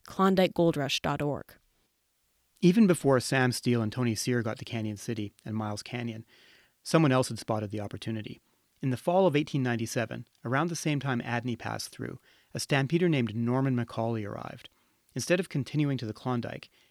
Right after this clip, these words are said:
Speaker 2: he built a roadhouse at Canyon City, near the beginning of the Portage Trail down the east bank around the rapids. Over that winter, he built a simple wooden tramway with the help of a crew of eighteen men and some horses, covering five miles,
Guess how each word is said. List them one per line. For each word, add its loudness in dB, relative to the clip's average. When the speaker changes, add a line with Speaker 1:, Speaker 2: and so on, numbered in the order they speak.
Speaker 2:
he -4
built 2
a 2
roadhouse 0
at -12
Canyon -6
City, -6
near 0
the -4
beginning 0
of -4
the -8
Portage -6
Trail -4
down -8
the -10
east -10
bank -10
around -4
the -10
rapids. -10
Over 2
that 2
winter, -2
he -10
built 0
a -6
simple 0
wooden 0
tramway -4
with -10
the -4
help -4
of -6
a -8
crew -4
of -6
eighteen -4
men -4
and -8
some -8
horses, -6
covering -4
five 0
miles, -4